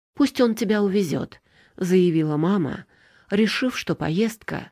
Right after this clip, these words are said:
поможет дочери забыть пережитые унижения и исцелиться от отчаяния.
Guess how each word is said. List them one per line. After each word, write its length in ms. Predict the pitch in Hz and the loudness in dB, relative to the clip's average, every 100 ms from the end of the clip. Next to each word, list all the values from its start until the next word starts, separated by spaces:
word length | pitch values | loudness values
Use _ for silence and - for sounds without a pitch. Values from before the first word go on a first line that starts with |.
| _ | _
поможет 480 | 214 233 285 240 220 | 0 4 4 4 2
дочери 460 | 202 233 - 208 202 | 4 2 0 0 0
забыть 540 | 180 202 165 147 - | 0 0 0 -2 -4
пережитые 680 | 151 151 156 165 156 165 151 | -2 0 0 -2 -2 -4 -2
унижения 880 | 151 151 147 160 202 165 131 - 156 _ - | -2 -2 -2 0 2 0 -2 -6 -10 _ 0
и 140 | 262 | 0
исцелиться 720 | - - 160 175 214 - 196 | 0 -4 0 2 0 -2 -4
от 120 | 180 | -4
отчаяния. 880 | 156 - - 139 127 175 190 - | -8 -8 -8 -6 -4 -4 -6 -8